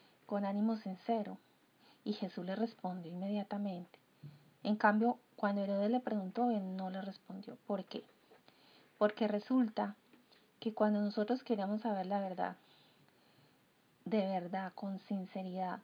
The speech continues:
para conocer esa verdad y practicarla y vivirla, el Señor se nos revela. El Señor dice aquí, cada vez que el alma pregunta con sinceridad las cosas, yo me revelo más allá de lo que se quiere.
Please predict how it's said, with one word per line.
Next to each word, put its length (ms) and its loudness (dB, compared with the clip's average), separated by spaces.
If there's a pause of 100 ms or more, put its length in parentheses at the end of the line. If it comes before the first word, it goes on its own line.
(120)
para 220 2
conocer 400 -2
esa 200 0
verdad 280 0
y 40 -6
practicarla 720 -8
y 60 -6
vivirla, 480 -2
el 160 -6
Señor 400 -8
se 160 -6
nos 240 -4
revela. 460 -10 (800)
El 200 -4
Señor 520 -2 (1300)
dice 320 0
aquí, 300 -4 (120)
cada 380 4
vez 240 4 (100)
que 100 -6
el 100 -2
alma 360 -4 (680)
pregunta 540 -4
con 200 -6
sinceridad 600 -6
las 160 -4
cosas, 400 -2
yo 140 -2
me 140 0
revelo 420 -2
más 480 0
allá 360 0
de 120 2
lo 160 -4
que 120 -10
se 120 -14
quiere. 320 -8